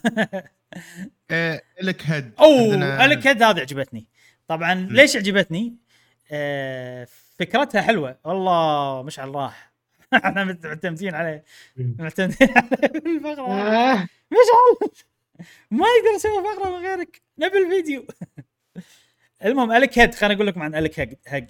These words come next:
Speaker 1: على ما يرجع مشعل. اللعبة هذه ليش، ليش عجبتني؟ آه، لأن تعرف ألعاب البازل اللي فيها فكرة جديدة؟
Speaker 2: مم.
Speaker 1: وإحنا بن-، أنا أحب هالنوعية، يعني إن إحنا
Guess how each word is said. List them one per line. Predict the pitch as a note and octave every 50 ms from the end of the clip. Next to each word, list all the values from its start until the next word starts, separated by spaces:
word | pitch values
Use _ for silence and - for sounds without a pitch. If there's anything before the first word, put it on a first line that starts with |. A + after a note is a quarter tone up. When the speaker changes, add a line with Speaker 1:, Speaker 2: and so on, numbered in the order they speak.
| _ -
Speaker 1:
على | G#2+ A2 A#2+ A#2+
ما | A#2+ B2
يرجع | B2+ A#2+ B2+ A2 A2
مشعل. | C3+ C3 C3 - C3+ G3+ - _ _ _ _ _ _ _ _ _ _ _ D#3
اللعبة | E3 A3 A#3 B3 B3 C4+
هذه | B3 A#3
ليش، | A#3+ C4 C#4+ C#4 C4+
ليش | C4 G#3 G#3 A3+ C4+ B3+ C4+
عجبتني؟ | A#3+ G#3+ A3 G#3+ A3 G#3+ G#3+ - D#3+ F3 G#3 A3 - _ -
آه، | C3+ C#3 C3+ C3 C3+
لأن | C#3 D#3+ G3 A3 A3+ A3+ A3 G#3 G3 F#3+ F#3 F3+ E3+ E3+ D#3+ D#3 D#3+ - _ _ _ _ _ _ _ _ _ _ _ _ _ _ _
تعرف | F3 B3 D#4+ E4 D4+
ألعاب | C4+ A#3 A#3 C4+ C4+ G3+
البازل | G3+ F#3 - - A#3+ C4 G#3+ G3 D#3+ D3+
اللي | - C#3 D#3+ E3
فيها | G3 A#3 G#3 F#3
فكرة | - - F#3+ - E3+ D#3 G#3+ C4 - _ _ _ _ _ _ _ _ _ _ -
جديدة؟ | C#3+ D3+ G3 G3 E3+ D#3+ G#3 B3 - -
Speaker 2:
مم. | B2 A#2 A2 G2+ F#2+ F2+ -
Speaker 1:
وإحنا | - F3 - - G#3 A3
بن-، | G3 F3+ G#3+ G3+ G3+ G3+ G#3
أنا | F#3 F#3 A3 A3+
أحب | G3+ E3+ G#3+ F3+
هالنوعية، | F3+ D#3+ D3+ C#3 C3 B2+ B2 A#2 A2+
يعني | A2+ G#2+ A2+ B2 C3
إن | C#3 D#3
إحنا | F3+ E3+ F#3+ G#3 G#3 G#3+ A#3+ A#3